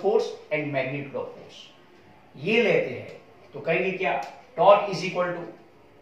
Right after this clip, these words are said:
torque is equal to magnitude of po-, product of magnitude of position vector and component of force in a direction perpendicular to vector R। Thereafter, again we see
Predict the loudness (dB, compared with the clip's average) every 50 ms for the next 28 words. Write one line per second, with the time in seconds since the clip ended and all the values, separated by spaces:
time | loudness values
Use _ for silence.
0 | -20 -20 -20 -20 -20 -16 -8 -4 -2 -2 -2 -2 -4 -6 -6 -4 -2 0 0 0
1 | 0 0 0 -2 -2 -2 -2 -4 -4 -2 -2 -2 -2 -2 -2 -4 -6 -6 -6 -4
2 | -4 0 0 0 0 0 0 -2 -2 0 0 0 0 0 -2 -4 -2 0 0 0
3 | 0 0 -4 -6 -6 -6 -6 -4 -4 -2 0 0 0 0 0 0 0 0 0 -4
4 | -8 -14 -16 -20 -20 -14 -6 -2 0 0 0 0 0 2 4 4 6 4 4 4
5 | 4 4 6 4 4 4 2 2 2 0 -4 -6 -6 -6 -8 -10 -12 -14 -16 -8
6 | -4 0 2 2 2 2 0 0 -2 -2 -2 -4 -4 -8 -8 -8 -8 -6 -4 -4
7 | -4 -2 -2 -4 -4 -2 -4 -6 -6 -8 -8 -8 -8 -8 -8 -10 -8 -8 -6 -6
8 | -4 -4 -6 -10 -12 -18 -20 -20 -20 -20 -20 -20 -20 -20 -20 -20 -20 -20 -20 -20
9 | -20 -20 -20 -20 -16 -4 2 4 6 8 8 8 6 4 0 -6 -10 -10 -14 -16
10 | -20 -20 -20 -20 -20 -20 _ _ -10 -6 -4 -4 -2 -2 -4 -4 -6 -8 -8 -8
11 | -10 -12 -14 -16